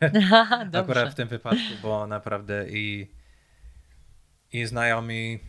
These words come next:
Speaker 2: tutaj, większość znajomych przez kowida się rozpierzchnęło z powrotem gdzieś do domów, teraz nowi znajomi. Ciężko, bo znajomi z drużyny są w Brisbane,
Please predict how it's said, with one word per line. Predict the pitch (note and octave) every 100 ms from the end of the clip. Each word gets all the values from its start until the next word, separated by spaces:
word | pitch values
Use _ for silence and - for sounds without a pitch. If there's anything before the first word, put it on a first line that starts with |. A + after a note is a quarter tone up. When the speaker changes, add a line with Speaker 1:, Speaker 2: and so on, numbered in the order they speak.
| -
Speaker 2:
tutaj, | A#2+ A2+ A2 G#2+ G#2+ G2 - -
większość | G2 A2 G#2+ G#2
znajomych | G#2+ G#2 G#2 - _ _
przez | - G2+
kowida | - G2+ G2+ F#2+
się | G#2
rozpierzchnęło | G2+ - - - - - G2+ - G#2+ G#2 G2+ G2
z |
powrotem | A2+ G2+ G2+ G#2 G#2 G2
gdzieś | G2+ G2+ -
do | G#2
domów, | G#2 G#2 G#2+ G2+
teraz | G#2 G2+ G2+ - -
nowi | G#2 G2+
znajomi. | G2 G#2 G#2 G#2 G2+ G2+ _ _ _ _ _ _ _ _ _ _ _ _ _ _ _ _ _ _ _ _ _ -
Ciężko, | C3+ C#3 C#3 C3 B2+
bo | B2 A2 A2 G#2+ G#2 G#2 - _ G#2+
znajomi | A2+ A#2 G#2+
z |
drużyny | G2+ G#2+ A2+ G#2+
są | G2+ G2+
w |
Brisbane, | F#2+ F#2+ F#2+ G#2